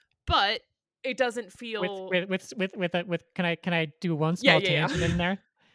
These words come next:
Speaker 1: Sure.
Speaker 2: Our si-, our side note. Did you notice at the very beginning when they're on Jabiim, they're like, "Oh, what about the shields?"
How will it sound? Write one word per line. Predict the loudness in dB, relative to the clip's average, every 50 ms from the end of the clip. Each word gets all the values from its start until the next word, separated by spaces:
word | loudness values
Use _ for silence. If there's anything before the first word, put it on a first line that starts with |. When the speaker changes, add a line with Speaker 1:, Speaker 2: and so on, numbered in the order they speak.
| -6
Speaker 1:
Sure. | -2 0 0
Speaker 2:
Our | 2 2 0 0
si-, | -4 -6 -4 -2 -2 -2 -2
our | -2 -2 -2
side | -2 -2 0 0 0 0
note. | -2 -2 -4 -4 -6 _ _ _ _ _ _ _ _ _
Did | 0 2 4
you | 4 4 6
notice | 6 6 4 4 2 0
at | -2 0
the | 0 2
very | 4 6 6 6
beginning | 6 6 6 6 6 4
when | 4 4
they're | 4 4
on | 6 4 4 2
Jabiim, | 0 -2 0 0 2 2 2 2
they're | 2 2
like, | 2 2 0 -4 _ _ _ _ _ _ 0
"Oh, | 2 4
what | 4 4 4
about | 4 2 2
the | 0
shields?" | -2 -2 -2 -2 2